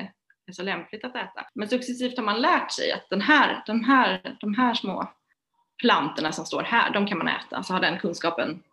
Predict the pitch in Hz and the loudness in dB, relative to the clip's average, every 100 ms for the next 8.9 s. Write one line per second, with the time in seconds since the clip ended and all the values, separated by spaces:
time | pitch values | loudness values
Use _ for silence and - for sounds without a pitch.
0 | _ _ - - - 214 - 160 156 175 | _ _ -14 -14 -8 -6 0 -2 -2 -4
1 | 170 165 165 101 - 269 - 247 - 254 | -2 0 0 -2 -6 -8 -8 -8 -2 -2
2 | 208 277 320 226 185 - - 247 254 - | 0 4 4 4 2 0 4 4 4 0
3 | 247 - - - 160 - - - 220 180 | -4 -4 -8 -6 -8 -4 -6 -2 -2 0
4 | 202 - 175 - 202 202 - - 254 277 | -2 -4 -8 -8 -10 -10 -10 0 2 2
5 | 202 - - - - 190 202 156 - - | 0 -4 -10 -10 -8 -2 0 0 -2 -6
6 | - - - 190 160 240 226 - 247 220 | -8 -8 -6 -4 -2 -2 -2 0 2 2
7 | 87 - - 190 190 196 208 214 214 220 | -2 -8 -6 -2 -2 -2 -2 -2 -4 -2
8 | 208 262 - 214 247 226 196 160 - | 0 0 0 -2 0 2 2 2 -2